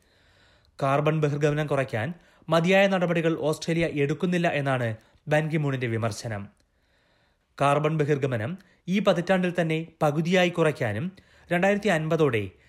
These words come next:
സീറോ നെറ്റ് എമിഷൻ എന്ന ലക്ഷ്യത്തിലേക്ക് എത്താനും ഓസ്ട്രേലിയ ശ്രമിക്കണമെന്ന് അദ്ദേഹം ആവശ്യപ്പെട്ടു.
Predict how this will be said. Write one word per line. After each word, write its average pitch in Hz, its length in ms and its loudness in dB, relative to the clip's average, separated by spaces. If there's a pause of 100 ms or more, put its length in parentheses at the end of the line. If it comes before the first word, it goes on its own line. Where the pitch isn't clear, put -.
(140)
സീറോ 196 380 2
നെറ്റ് 190 240 0
എമിഷൻ 180 320 -2
എന്ന 160 140 -2
ലക്ഷ്യത്തിലേക്ക് 156 460 0
എത്താനും 139 400 -2
ഓസ്ട്രേലിയ 143 360 -4
ശ്രമിക്കണമെന്ന് 139 760 -2 (260)
അദ്ദേഹം 139 400 -4
ആവശ്യപ്പെട്ടു. 107 800 -8